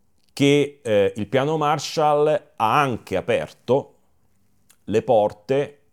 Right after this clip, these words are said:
ad una americanizzazione del tessuto culturale italiano, perché è evidente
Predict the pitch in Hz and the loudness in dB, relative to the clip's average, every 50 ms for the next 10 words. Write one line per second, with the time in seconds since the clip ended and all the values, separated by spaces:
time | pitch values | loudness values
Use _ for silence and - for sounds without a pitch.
0 | _ _ _ _ _ _ _ _ _ 120 123 110 104 98 98 101 98 101 - - | _ _ _ _ _ _ _ _ _ -4 -2 -2 -4 -6 -6 -6 -6 -8 -8 -12
1 | _ _ - 143 143 127 117 101 90 85 82 85 80 - 101 104 117 123 120 92 | _ _ -6 -6 -4 -4 -6 -6 -6 -8 -8 -10 -12 -10 -12 -10 -10 -10 -10 -6
2 | - 135 131 - - - - 78 71 71 76 76 78 85 92 95 - _ _ _ | -6 -6 -6 -6 -8 -8 -8 -8 -10 -8 -10 -10 -8 -8 -10 -10 -12 _ _ _
3 | _ _ _ _ _ _ _ _ _ _ 90 87 82 90 87 87 90 90 87 85 | _ _ _ _ _ _ _ _ _ _ -16 -10 -8 -6 -4 -4 -4 -6 -6 -8
4 | 85 _ _ - 110 - - - - 92 90 85 82 92 95 - - _ - - | -10 _ _ -8 -6 -6 -6 -10 -10 -10 -10 -10 -6 -6 -6 -6 -6 _ -12 -12
5 | 87 85 - - 90 90 71 67 67 67 67 71 73 - - _ - - - 64 | -12 -12 -10 -10 -8 -6 -4 -6 -6 -6 -8 -10 -12 -12 -14 _ -16 -12 -12 -12
6 | 64 58 55 - - - 50 - - _ _ _ _ _ _ _ _ _ _ _ | -12 -14 -16 -18 -18 -20 -20 -20 -20 _ _ _ _ _ _ _ _ _ _ _
7 | _ _ _ _ _ _ _ _ _ _ _ _ 82 76 71 - _ - - 92 | _ _ _ _ _ _ _ _ _ _ _ _ -8 -8 -8 -10 _ -10 -6 -4
8 | 85 85 85 82 80 82 87 92 101 110 95 98 92 85 85 85 85 85 - - | -4 -2 -4 -4 -4 -6 -6 -4 -6 -4 -2 -2 -2 -2 -4 -6 -8 -10 -6 -4
9 | 117 120 131 113 - _ | -4 -4 -4 -6 -10 _